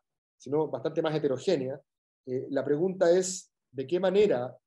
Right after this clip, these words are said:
es-, ese, ese nuevo pueblo percibe que este proceso le pertenece? Y no se lo llevaron para la casa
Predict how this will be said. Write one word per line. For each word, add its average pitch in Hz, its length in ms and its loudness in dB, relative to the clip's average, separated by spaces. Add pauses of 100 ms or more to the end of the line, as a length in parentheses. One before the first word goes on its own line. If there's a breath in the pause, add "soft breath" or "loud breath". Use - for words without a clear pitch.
(540)
es-, 139 260 -14
ese, 143 260 -14
ese 160 180 -10
nuevo 165 280 0
pueblo 170 280 4
percibe 175 440 0
que 175 80 -4
este - 140 -6
proceso 156 320 -8
le 151 80 2
pertenece? 120 520 -8 (840)
Y 147 80 -10
no 156 120 -2
se 170 100 -2
lo 156 80 4
llevaron 143 340 4
para 143 160 -2
la - 60 -6
casa 160 420 -4